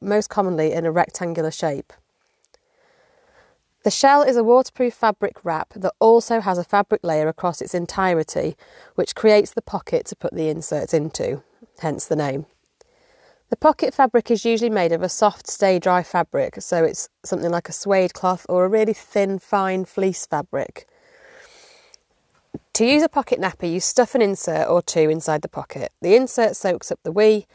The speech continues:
and the nappy as a whole, of course, catches the poo.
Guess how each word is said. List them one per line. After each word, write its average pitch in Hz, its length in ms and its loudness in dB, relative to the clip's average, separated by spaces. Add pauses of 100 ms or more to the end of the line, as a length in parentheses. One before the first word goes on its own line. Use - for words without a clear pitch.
(320)
and 180 120 -4
the 180 40 2
nappy 196 280 -2
as 190 120 0
a 196 80 -2
whole, 160 280 0
of - 80 -8
course, 156 260 -6
catches - 380 -12
the - 80 -12
poo. 135 320 -6